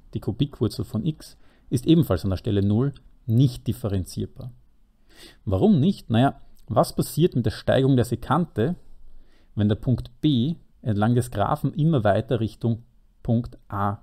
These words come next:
rutscht? Also wieder unsere übliche Überlegung. Und nun pausiere kurz das Video und mach dir ein paar Gedanken dazu, was passiert mit der Steigung dieser Sekante.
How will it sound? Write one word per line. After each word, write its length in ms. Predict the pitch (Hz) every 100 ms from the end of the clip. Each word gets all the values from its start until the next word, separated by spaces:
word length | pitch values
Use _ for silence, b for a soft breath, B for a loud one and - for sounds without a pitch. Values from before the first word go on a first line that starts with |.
| -
rutscht? 460 | 101 101 - - -
Also 240 | - 101
wieder 160 | 101 107
unsere 220 | 104 110 - b b b
übliche 380 | 131 120 110 -
Überlegung. 640 | 107 98 104 160 220 226 - _ _ B B B
Und 140 | 104
nun 300 | 110 190 220 - - - _
pausiere 400 | - 113 127 113
kurz 240 | 110 117 -
das 160 | 107
Video 320 | 127 165 185
und 160 | 196 151
mach 200 | 110 117
dir 120 | -
ein 80 | 123
paar 120 | 123
Gedanken 360 | 107 113 131 123
dazu, 420 | 104 - 120 - b b b b b -
was 300 | 104 131 -
passiert 560 | 170 - 127 147 - -
mit 160 | 113 123
der 60 |
Steigung 560 | - - 92 98 120 123 - -
dieser 240 | 98 -
Sekante. 480 | - 123 120 110 -